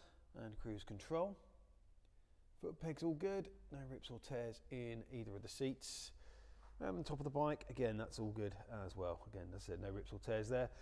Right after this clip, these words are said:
Tank pad on the back of the tank, just protecting that one. And the top of the tank, all in good condition. There's your dashboard there.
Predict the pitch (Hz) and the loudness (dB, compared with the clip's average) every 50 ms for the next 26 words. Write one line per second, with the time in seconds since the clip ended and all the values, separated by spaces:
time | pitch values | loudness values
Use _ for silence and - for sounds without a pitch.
0 | - - - - - - - 220 208 175 180 202 196 190 196 190 180 190 175 190 | -10 -12 -12 -12 -2 4 4 6 6 8 8 10 10 10 8 8 6 6 6 6
1 | 196 - - 196 185 175 165 160 - - - - 170 151 - - 139 139 135 104 | 4 4 6 4 4 4 2 -2 -4 -6 0 2 2 2 2 0 0 0 0 2
2 | 135 139 135 131 117 - - - - - - - - - - - - - - - | 2 0 0 0 -2 -6 -12 -16 -16 -16 -16 -18 -18 -18 -18 -18 -18 -18 -18 -18
3 | - - - - - - - - 120 117 - - 123 117 117 - - 117 113 110 | -18 -18 -18 -18 -16 -8 -4 -4 -2 -2 0 -2 -2 -2 -2 -2 -2 -2 -2 -2
4 | - 127 117 110 107 104 104 - - 104 101 110 110 - 113 110 117 143 151 143 | -2 -2 -2 -2 -2 -2 -4 -4 -4 -2 -2 -4 -2 -2 -2 0 0 2 2 2
5 | 135 135 127 - - 104 113 110 107 - - - 110 104 101 - 151 156 160 165 | 2 0 0 -2 -2 0 0 0 0 -2 -2 0 0 0 2 4 4 6 6 6
6 | 156 | 4